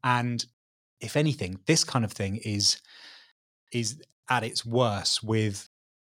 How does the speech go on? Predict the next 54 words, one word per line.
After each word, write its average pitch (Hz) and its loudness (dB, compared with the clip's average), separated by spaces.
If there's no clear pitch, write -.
the 113 -4
people 113 2
that 110 -2
are 110 6
otherwise 110 2
normal 110 4
people, 127 0
because 101 2
people 147 -2
who 127 4
are - -2
gonna 110 0
steal 95 0
pro-, - -8
probably, 131 2
you 110 -4
know, 104 0
if 101 -6
they're 131 0
stealing 117 4
to 123 2
order, 123 4
if - -2
they're 107 2
part 127 0
of 107 -2
organized 104 2
groups, 117 2
or 113 -4
that 107 -10
kind - -8
of 107 -6
thing, 104 -2
they're 127 4
just 143 2
gonna 131 4
walk 120 4
in, 107 -2
they're 117 -8
gonna 107 -6
fill 123 0
up 113 -4
a 110 -6
bag, 98 -4
and 101 -6
they're 104 -4
gonna 104 -4
walk 104 -4
out. 98 -4
They're 107 -4
not 135 -2
gonna 120 4
bother 113 4
with 98 -6